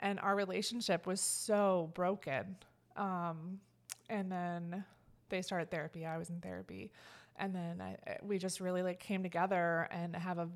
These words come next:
so much better understanding of each other and who we are as people, and we communicate better. Um, and there was a moment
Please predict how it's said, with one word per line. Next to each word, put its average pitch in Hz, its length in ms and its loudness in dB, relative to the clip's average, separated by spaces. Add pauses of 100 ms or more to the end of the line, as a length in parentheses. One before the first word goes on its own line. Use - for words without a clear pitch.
(140)
so - 280 -2
much 190 260 -4
better 175 260 2
understanding 170 720 -2
of 165 120 -6
each 165 180 -6
other 196 480 0 (260)
and 185 220 -2
who 180 140 -2
we 175 140 -2
are 170 160 0
as 185 100 -6
people, 185 360 -2
and 175 80 -2
we 180 80 -6
communicate 180 600 -6
better. 208 420 2 (580)
Um, 190 340 -2
and 190 100 -4
there 185 120 0
was 190 160 -2
a 190 40 -2
moment 190 560 0